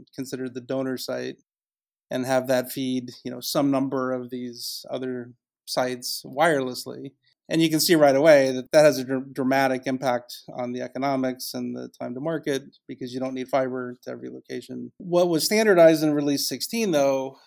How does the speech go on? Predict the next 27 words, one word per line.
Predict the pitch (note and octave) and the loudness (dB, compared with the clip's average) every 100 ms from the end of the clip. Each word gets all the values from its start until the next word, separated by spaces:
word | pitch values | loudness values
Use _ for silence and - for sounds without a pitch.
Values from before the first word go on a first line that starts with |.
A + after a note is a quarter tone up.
| _ | _
and | C3+ C3 C3+ | -8 -8 -8
this | C3 - | -10 -12
is, | B2 B2 - | -14 -12 -10
you | C3+ | -12
know, | C3 | -8
some | D3+ B2+ | -6 -6
of | B2 | -6
the | B2+ B2+ | -10 -10
limitations | C#3+ B2+ B2 F#3+ G3+ D#3 B2+ | -8 -6 -2 0 2 0 -2
of | B2+ | -2
that, | B2+ B2 B2+ - _ - | -4 -4 -8 -12 _ 0
are | D3 | 4
that | C#3+ C#3 C#3 | 6 4 0
the | - C3+ C3 B2+ C#3 - | -2 -2 -2 -4 -8 -12
so-called | - - D#3 C#3 C#3+ | -8 -6 -2 0 4
access, | D3+ D#3+ - D3+ D#3 - - | 4 4 6 6 6 0 -6
which | C3+ - | -8 -10
is | B2+ | -10
between | C3 - C#3 C3 B2+ | -10 -6 -4 -2 -2
the | B2+ | -6
site | - C#3 C3 B2+ | -6 -4 -4 -4
and | B2 | -6
the | B2 | -8
user | B2+ C#3 B2+ C3+ B2+ B2+ _ _ _ _ - | -6 -6 -6 -6 -6 -8 _ _ _ _ -8
and | C3+ | -2
the | |
backhaul, | C#3+ A3+ A3 D#3 C#3+ C3+ B2+ B2+ | 2 2 2 4 6 6 2 -2